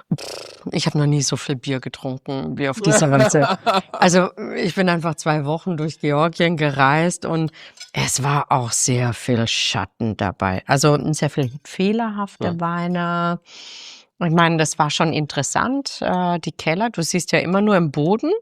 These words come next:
Speaker 1: so eine kreisrunde Deckel, ne,
Speaker 2: Mhm.
Speaker 1: was mit Sand dann verschlossen wird. Da drunter liegen die Amphoren. Es war spannend.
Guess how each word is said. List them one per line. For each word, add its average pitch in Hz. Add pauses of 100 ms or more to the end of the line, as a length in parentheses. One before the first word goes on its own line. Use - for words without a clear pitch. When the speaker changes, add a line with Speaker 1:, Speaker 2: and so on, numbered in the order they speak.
(640)
Speaker 1:
so 180
eine 180
kreisrunde 175 (120)
Deckel, 170 (220)
ne, 220
Speaker 2:
Mhm. 330
Speaker 1:
was 202
mit 185
Sand 196
dann 226
verschlossen 185
wird. 233
Da 185
drunter 202
liegen 185
die 170
Amphoren. 170 (680)
Es -
war 208
spannend. 269